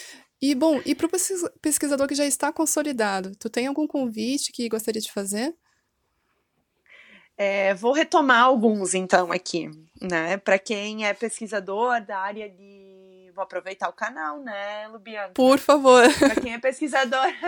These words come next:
Speaker 2: <laughs> da área de ecossistemas, então, curte o, o, a,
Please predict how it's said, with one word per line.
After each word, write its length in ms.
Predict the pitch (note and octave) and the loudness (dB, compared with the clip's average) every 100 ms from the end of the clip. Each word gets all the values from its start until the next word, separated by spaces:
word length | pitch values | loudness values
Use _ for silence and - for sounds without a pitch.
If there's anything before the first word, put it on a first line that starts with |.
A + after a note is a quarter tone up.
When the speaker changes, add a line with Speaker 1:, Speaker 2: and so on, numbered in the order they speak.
| - B3+ | -8 -10
Speaker 2:
<laughs> 400 | - F4+ E4+ B3+ | -16 -20 -20 -8
da 140 | A3+ | -4
área 280 | G#3+ A3+ B3 | -4 -6 -10
de 220 | A3 B3 | -10 -8
ecossistemas, 1040 | A#3 A3+ B3 A#3+ A#3 - A3 A#3 D#4+ F#4+ F4+ | -8 -8 -12 -14 -14 -8 -6 -6 -8 -10 -10
então, 600 | C#4+ A#3+ A#3+ A3 A3+ A3+ | -10 -6 -2 -2 -2 -8
curte 360 | A#3+ B3 C4 B3+ | -8 -10 -8 -10
o, 80 | B3 | -10
o, 580 | - A#3 A3+ A3+ G#3 - | -10 -10 -10 -12 -14 -8
a, 380 | F#3+ F3+ - | -6 -6 -10